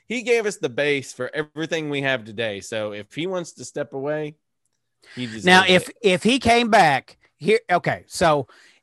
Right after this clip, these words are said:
Speaker 2: I would find it acceptable if
Speaker 1: Yeah.
Speaker 2: there is some sort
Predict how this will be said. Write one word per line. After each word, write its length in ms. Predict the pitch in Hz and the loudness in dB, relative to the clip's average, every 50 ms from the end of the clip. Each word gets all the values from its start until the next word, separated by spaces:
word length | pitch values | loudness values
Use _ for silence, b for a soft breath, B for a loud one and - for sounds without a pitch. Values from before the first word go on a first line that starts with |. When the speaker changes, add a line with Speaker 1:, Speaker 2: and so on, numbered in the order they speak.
| b - | b 2
Speaker 2:
I 200 | 170 180 196 220 | 6 6 8 8
would 220 | 247 254 262 208 | 6 4 2 2
find 300 | - 240 226 226 226 208 | 4 6 6 6 6 4
it 100 | 214 190 | 0 -2
acceptable 760 | 202 190 - - - 180 165 - - 139 110 101 95 87 87 _ _ _ _ _ _ _ _ _ | -2 -2 0 2 4 4 4 2 -2 -10 -10 -10 -12 -14 -16 _ _ _ _ _ _ _ _ _
if 300 | - 180 156 120 - _ _ _ _ _ _ _ _ _ _ _ _ _ _ _ _ _ _ _ _ _ _ _ _ _ - | 0 0 0 0 -2 _ _ _ _ _ _ _ _ _ _ _ _ _ _ _ _ _ _ _ _ _ _ _ _ _ -16
Speaker 1:
Yeah. 200 | 101 95 82 - | -14 -10 -6 -4
Speaker 2:
there 160 | 151 143 143 | -4 -4 -2
is 200 | 143 139 135 - | -4 -6 -6 -6
some 440 | - - - 165 160 165 185 208 196 | -8 -4 0 0 0 0 -2 -4 -8
sort 400 | - - 214 196 196 196 202 | -6 -4 -2 -2 -2 -2 -2